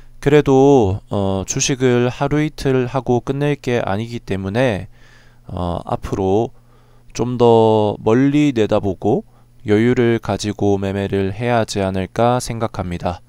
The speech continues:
오늘은 토요일이지만 금요일장 모두 수고 많으셨고요.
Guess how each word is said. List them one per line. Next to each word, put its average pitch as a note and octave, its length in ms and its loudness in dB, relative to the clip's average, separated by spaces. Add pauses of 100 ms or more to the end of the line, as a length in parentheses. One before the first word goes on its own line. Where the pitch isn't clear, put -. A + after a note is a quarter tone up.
(960)
오늘은 D3+ 540 4
토요일이지만 D3+ 880 2 (460)
금요일장 C3 960 2
모두 A#2+ 420 0
수고 D3 340 -2
많으셨고요. A#2+ 840 0